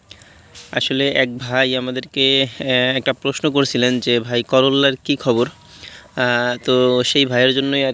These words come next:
কি ভিডিওটা করা। আহ, তো আপনারা দেখেন, আহ, যে আমরা কিন্তু এইখানে বেশ কিছু চারা করছি, যে ওই পাশেও কিছু আছে, ওই পাশে, এইখানে, এইখানে আর এইখানে। প্রায় চারটা জায়গায়, মানে চারটাভাবে আমরা চারা করছি, আলহামদুলিল্লাহ। আহ, তো এই যে হলো আমাদের জমিটা দেখেন।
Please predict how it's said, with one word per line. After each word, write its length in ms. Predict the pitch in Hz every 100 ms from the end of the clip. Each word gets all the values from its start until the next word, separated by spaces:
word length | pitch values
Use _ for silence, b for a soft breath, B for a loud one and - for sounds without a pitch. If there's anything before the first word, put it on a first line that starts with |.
| 120
কি 200 | 131 127
ভিডিওটা 400 | 123 123 127 131
করা। 240 | 135 120
আহ, 540 | 143 - 147 123 123 120
তো 340 | 127 127 127 127
আপনারা 320 | 120 131 131
দেখেন, 400 | 127 127 120 156
আহ, 760 | - - - - 135 123 123
যে 180 | 113 127
আমরা 280 | - 127 135
কিন্তু 340 | 135 135 143
এইখানে 360 | 135 131 139 135
বেশ 380 | 120 139 143 -
কিছু 240 | 139 139
চারা 280 | 123 127 135
করছি, 380 | 127 113 135 123
যে 80 | 123
ওই 160 | 127
পাশেও 320 | 131 131 131
কিছু 260 | 123 123 120
আছে, 280 | 113 - 165 B B B -
ওই 160 | 127
পাশে, 440 | 127 123 - 131 135
এইখানে, 760 | 127 127 123 127 127 131 135
এইখানে 720 | 143 127 123 - 127 135 143
আর 160 | 139 117
এইখানে। 400 | 120 120 123 104 - - B B B -
প্রায় 260 | 123 123 123
চারটা 340 | 135 131 143
জায়গায়, 340 | 139 135 135 135
মানে 240 | 135 131
চারটাভাবে 580 | - 135 - 147 143 143
আমরা 180 | 139 143
চারা 260 | 147 147
করছি, 300 | 147 143 -
আলহামদুলিল্লাহ। 640 | 120 - 123 120 117 120
আহ, 800 | 151 - - - - - 123 120
তো 140 | 110 127
এই 240 | 143 143
যে 100 | 143
হলো 120 | 143
আমাদের 320 | 135 131 131
জমিটা 360 | 127 139 139 143
দেখেন। 320 | 120 117 160